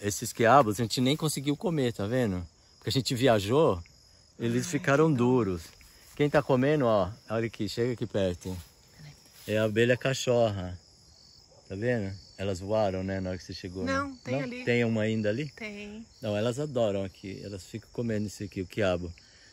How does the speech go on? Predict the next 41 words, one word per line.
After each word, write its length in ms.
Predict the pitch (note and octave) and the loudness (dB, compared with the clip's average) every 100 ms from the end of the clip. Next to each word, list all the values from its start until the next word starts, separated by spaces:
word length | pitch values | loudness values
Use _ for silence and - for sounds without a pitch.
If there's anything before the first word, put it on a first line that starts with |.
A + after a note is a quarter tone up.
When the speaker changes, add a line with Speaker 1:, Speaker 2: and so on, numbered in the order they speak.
| - | -16
Speaker 1:
Então 180 | - C4+ | -10 -8
fica 260 | - G3+ F#3 | -6 -4 -4
de 100 | F#3+ | -4
comida 340 | E3+ D#3 D3 | -4 -2 -2
pra 320 | - D3 A#2 | 0 2 4
Speaker 2:
Nada 140 | G2+ C4+ | 2 -2
Speaker 1:
ela. 80 | - - | -6 -12
Speaker 2:
perde. 480 | F3+ D#3 D3 - A2+ | -12 -10 -10 -4 -4
Speaker 1:
Outro 260 | A#2 C3+ | -2 -2
dia 220 | A2+ B2+ | -2 0
alguém 260 | C#3 C3+ C#3 | 2 2 0
me 100 | C#3 | 0
falou 300 | B2+ B2+ B2 | -2 -2 0
assim, 280 | G#2+ - A2+ | -2 -4 -2
a 80 | G#2+ | -2
gente 300 | B2 - - | -4 -6 -8
planta, 560 | C#3 A#2 B2 C#3+ C3 | -2 0 0 -2 -2
né? 280 | A#2+ B2+ C#3+ - - - - - - - - - - - - - | -2 -2 -6 -10 -20 -20 -20 -20 -20 -20 -20 -20 -20 -20 -20 -12
A 100 | G2+ | -6
gente 360 | A2+ B2 - | -4 -6 -8
planta, 760 | A#2+ A#2+ A2 B2 C#3 A#2+ F#2 A2 - - - - | -8 -2 2 2 0 -2 -2 -4 -12 -20 -20 -6
mas 560 | G#2 G#2 G#2 G2+ F#2+ F#2 | 0 2 4 4 4 2
a 80 | F#2+ | 2
gente 260 | G#2+ - | 0 0
divide 320 | A2 G#2 A2 | -2 0 0
com 120 | A#2 A#2+ | 0 -2
os 120 | A2 | 0
bichos 400 | G#2 G2+ - - | 0 0 -2 -2
também. 320 | G#2 G2 F2+ | 0 2 0
Speaker 2:
Com 100 | F#2 | -2
certeza. 580 | - G3+ - D#3 D#3 D#3 | -8 -14 -16 -16 -8 -6
Speaker 1:
Então 520 | C#3+ E3 D3+ D#3 D3+ | -4 0 0 2 2
eles 180 | D3+ D3 | 2 2
fazem 280 | - C#3 C4 | 6 6 4
parte, 440 | - A2 F2+ - G2 | 2 4 4 2 -4
né? 180 | G#2 G#2 - - - - - - - - - | -4 -6 -14 -20 -20 -20 -20 -20 -20 -14 -2
Bom, 180 | C3+ | 0
é 40 | A#2 | 0
o 40 | |
seguinte, 440 | - C#3 B2 G2 F#2+ | -2 -6 -6 -6 -6
gente. 280 | E2+ - | -8 -8